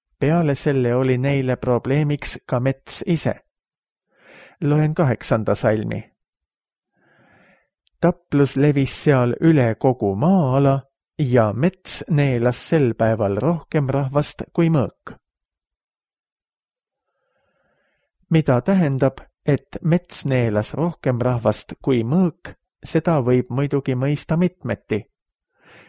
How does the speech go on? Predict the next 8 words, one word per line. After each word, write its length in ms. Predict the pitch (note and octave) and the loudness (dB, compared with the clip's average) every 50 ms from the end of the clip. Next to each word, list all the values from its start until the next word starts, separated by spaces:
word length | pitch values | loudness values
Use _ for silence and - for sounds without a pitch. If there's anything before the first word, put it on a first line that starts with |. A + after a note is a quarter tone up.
| _ _ - | _ _ -8
See 280 | - - E3+ E3 D3 B2 | 0 2 4 4 4 4
võib 240 | B2+ B2+ B2+ A#2+ - - | 2 2 2 0 -2 -2
tähendada 640 | - D#3+ D3 C#3 B2 A#2+ A2 A#2 A2 - A2 G2 - | -2 0 0 0 0 0 0 0 0 2 0 0 0
lõhangutesse 880 | - C3+ D#3+ E3+ F#3+ F#3 D#3+ C#3+ D#3+ D#3 - - D3+ - - - C3 - | 0 0 0 0 0 0 -2 -2 -4 -4 -2 -4 -4 -4 -2 -4 -4 -2
kukkumist, 760 | - D#3 - - _ - D3 C#3 C#3+ D3 - - - - - - _ _ _ - - _ | -2 -4 -4 -4 _ -2 -2 0 0 -2 -2 -4 -10 -12 -20 -20 _ _ _ -20 -4 _
aga 260 | D#3 C#3+ - C3 A#2 | -2 0 2 0 -2
tõenäolisem 1000 | - - C3 D3 E3+ F3+ E3+ D#3 D3 D3 D3 C#3+ C#3+ C#3 C#3 - - A#2+ B2+ C#3+ | 0 0 0 0 0 0 0 -2 -2 -2 -2 -2 -2 -2 -2 -2 -2 -2 -2 0
on, 200 | D3+ D3+ C#3+ | -2 -2 -2